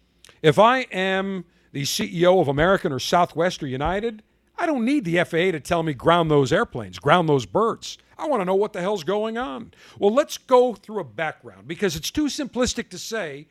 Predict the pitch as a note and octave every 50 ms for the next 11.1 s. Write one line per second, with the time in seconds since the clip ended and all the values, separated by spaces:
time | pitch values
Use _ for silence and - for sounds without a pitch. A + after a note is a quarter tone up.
0 | _ _ _ _ _ _ - - G3 G3+ F#3+ E3 - A#3+ B3+ - - F3+ - -
1 | - G#3 G#3+ G#3 G#3 G3 G3+ F#3+ E3+ D3+ A#2+ C#3 E3+ F#3+ F#3+ D3+ D3 C#3 - -
2 | F#3+ F3+ - - E3+ D#3 D3 A#2 - - D#3 D3 D3 C#3+ C3+ B2+ B2+ B2 B2 -
3 | - F#2+ E2+ D2+ C2+ _ _ _ _ _ _ _ _ _ _ _ _ _ _ _
4 | _ _ _ _ G#2+ C3 C3+ C3+ C3+ C3+ C3 A2+ _ _ _ _ _ _ _ _
5 | _ _ _ _ - _ _ _ _ _ _ _ - B2 B2 A#2+ - - - E3+
6 | F3+ D3 - D3+ C3 A#2 - - - A#2 G2+ - - F2+ D2 _ _ _ _ _
7 | _ _ _ _ _ _ _ _ - - D4 D4+ D4+ D4+ E4 - - - B3 A3+
8 | - - F#3 D3+ - - A#2+ A2+ - - F3+ - D#4 E4+ - C4+ A3 D3+ A#2+ D#3
9 | G#3+ G3 D#3 F3 F#3+ F#3+ G3 G3 G3 F3+ _ _ _ _ _ _ - E3+ D3+ A#2+
10 | E3 E3 - - C3 A#2+ D#3+ C4 - - F#3+ D#3 - A3+ G#3 G#3+ A3 - - C#4+
11 | -